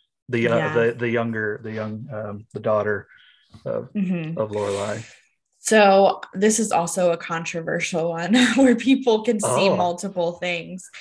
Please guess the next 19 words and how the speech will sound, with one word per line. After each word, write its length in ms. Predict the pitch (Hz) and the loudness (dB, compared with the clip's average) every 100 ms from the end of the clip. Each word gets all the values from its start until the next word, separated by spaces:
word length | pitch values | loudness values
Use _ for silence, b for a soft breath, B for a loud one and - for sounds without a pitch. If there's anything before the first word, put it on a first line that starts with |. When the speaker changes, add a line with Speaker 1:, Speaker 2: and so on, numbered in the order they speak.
| - | -2
Speaker 1:
I 60 | |
didn't 160 | 143 156 | 2 4
know 100 | 156 | 6
I 80 | 156 | 6
was 80 | - | 6
Speaker 2:
Um, 20 | |
Speaker 1:
striking 260 | 151 151 | 2 0
so 140 | 131 151 | -2 -2
many 160 | 135 | -2
chords 500 | 120 139 156 120 - | -2 -2 -2 -4 -8
on, 120 | 98 92 | -6 2
Speaker 2:
<laughs> 20 | |
Yeah. 380 | 330 294 262 285 | 6 8 8 6
Speaker 1:
on 60 | 277 | 2
these, 380 | - - - | -2 -2 -2
Speaker 2:
So 540 | - - 240 233 214 131 | -2 4 6 6 2 -2
Speaker 1:
so. 60 | 123 | -8
Speaker 2:
for 600 | 127 254 262 240 214 196 196 | -2 2 4 4 2 -2 -4
Rory, 640 | 196 202 233 277 311 | -4 -2 -4 -6 -8